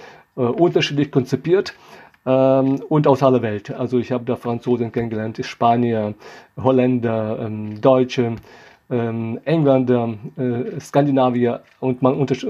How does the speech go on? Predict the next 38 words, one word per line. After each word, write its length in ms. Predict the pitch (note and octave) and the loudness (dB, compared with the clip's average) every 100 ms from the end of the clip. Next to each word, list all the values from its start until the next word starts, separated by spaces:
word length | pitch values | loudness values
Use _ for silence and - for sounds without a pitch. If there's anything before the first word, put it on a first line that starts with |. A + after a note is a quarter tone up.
| E3+ | -4
man 220 | B2+ B2+ | 0 2
unterhält 300 | C#3 C3+ C3+ | 2 2 4
sich 160 | B2+ B2 | 2 0
dann, 160 | B2+ C3 | -2 0
ähm, 480 | B2 A#2+ A#2 A#2 A#2 | 0 0 -2 -4 -4
ja, 240 | G#2+ G#2+ | -4 -6
Englisch, 520 | - F3+ D#3 D3 - - | -4 -2 0 -2 -2 -4
ähm, 500 | B2+ B2 B2 A#2+ A#2 C#3 | -2 -2 -2 -4 -4 -6
<laughs> 100 | - | 0
wie 120 | C#3 | 0
man 220 | A#2 A#2+ | 0 0
kann, 320 | - D3+ D3+ D3+ - - - | 2 4 2 -2 -16 -18 -14
ähm, 540 | - B2 A#2 A#2 A#2 B2+ _ - | -4 -2 -2 -2 -4 -6 _ -2
und, 420 | A#2+ A2+ A2+ - | 0 0 -2 -2
äh, 880 | A#2+ A#2+ B2 - C3 - - - - - _ _ _ | 0 0 -2 -4 -6 -6 -6 -6 -10 -16 _ _ _
ja, 160 | D#3+ C3 A#2+ | 2 2 2
viel 220 | B2+ D#3 D#3 | -2 2 4
auch 220 | C3 C3 | 4 4
mit, 180 | C3 - | 0 2
ähm, 720 | C3+ A#2+ A#2+ A#2+ A#2+ A#2 A2+ | 2 2 0 -4 -6 -8 -2
Gestik 380 | C#3+ C3+ D3 A#2 | -2 -2 -8 -2
sicherlich, 440 | B2+ C3+ B2 B2 | -2 0 -2 -2
mit 220 | B2 A2+ | -6 -6
Zeichen, 400 | - B2+ B2+ B2+ | -2 -2 0 -2
<laughs> 40 | C#3+ | 2
äh, 240 | C3 C3 | 2 2
Finger 580 | A2 - C3 B2+ A#2+ B2+ | -2 -2 0 2 0 -2
und, 360 | C3 A#2+ A2+ - | -2 -2 -4 -4
äh, 140 | A2+ | -4
Hände 360 | A2 B2+ A#2+ A#2+ | -2 -2 0 0
und, 420 | A#2 A2 A2 C3 | -2 -4 -6 -6
äh, 60 | |
Füße 440 | A#2 C#3 C3 - A#2 | -4 0 0 0 -2
und 220 | A#2 A2 | -2 -2
was 180 | A2+ - | -4 -2
weiß 200 | A2+ A2+ | -4 -2
ich 100 | A2 | 0
was. 180 | C#3 | 0